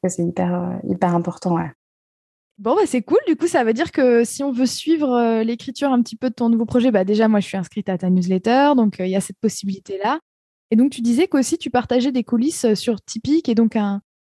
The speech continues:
Speaker 2: c'est un peu, c'est un peu comme, euh, Patreon, c'est un peu la même chose. On
Speaker 1: C'est exactement comme Patreon. Les, les gens,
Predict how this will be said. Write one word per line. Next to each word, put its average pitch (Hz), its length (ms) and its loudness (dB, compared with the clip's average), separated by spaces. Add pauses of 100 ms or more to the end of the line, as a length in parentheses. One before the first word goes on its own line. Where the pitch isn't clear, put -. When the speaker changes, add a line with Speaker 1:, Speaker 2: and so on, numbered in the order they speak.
(220)
Speaker 2:
c'est - 120 -2
un 226 80 4
peu, 262 280 0
c'est 247 140 -2
un 226 100 4
peu 262 120 0
comme, 233 300 2
euh, 208 260 2
Patreon, 285 540 0
c'est - 140 -4
un 208 80 0
peu 208 120 -2
la 214 80 0
même 233 120 0
chose. 311 280 -2
On 220 80 -4 (240)
Speaker 1:
C'est 226 140 4
exactement 240 500 6
comme 240 220 2
Patreon. 233 640 4
Les, 190 240 2
les 185 160 0
gens, 202 140 -2